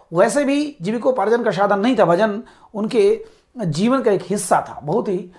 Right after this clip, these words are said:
आ, एक तो ब्राह्मण घर में थे और दूसरे इस टाइप के कार्यों में उनका बहुत मन लगता था, ठीक है। तो हरिपद चापेकर और उनकी माता, जो बहुत धार्मिक थी, बहुत ही सहिष्णु थी।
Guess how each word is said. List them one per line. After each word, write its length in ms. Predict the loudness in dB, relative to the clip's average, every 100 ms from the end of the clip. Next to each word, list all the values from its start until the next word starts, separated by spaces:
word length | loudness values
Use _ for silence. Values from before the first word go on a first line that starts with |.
| _ _ -10
आ, 140 | -6
एक 200 | -2 0
तो 60 | 2
ब्राह्मण 280 | 4 4 4
घर 140 | 4
में 120 | 2
थे 140 | 2 0
और 420 | -4 -18 _ -2
दूसरे 440 | 0 2 0 -2 -8 _ _ -10
इस 180 | -6 0
टाइप 180 | 2 4
के 120 | 4
कार्यों 320 | 4 4 4
में 320 | 0 -4 -6 -18 _ -10
उनका 220 | 0 2
बहुत 220 | 2 0
मन 180 | 2 2
लगता 380 | 4 2 -2 -12
था, 60 | -6
ठीक 180 | -2 -2
है। 120 | -2
तो 120 | -4
हरिपद 360 | 0 0 0 0
चापेकर 460 | 2 2 2 2 0
और 400 | -4 -12 -8 -6
उनकी 180 | -2
माता, 560 | 2 2 4 2 2 -4
जो 80 | -4
बहुत 200 | 0 0
धार्मिक 380 | 0 -2 -2 -8
थी, 100 | -6
बहुत 280 | -2 0 0
ही 100 | -4
सहिष्णु 380 | 0 0 0 0
थी। 320 | -2 -4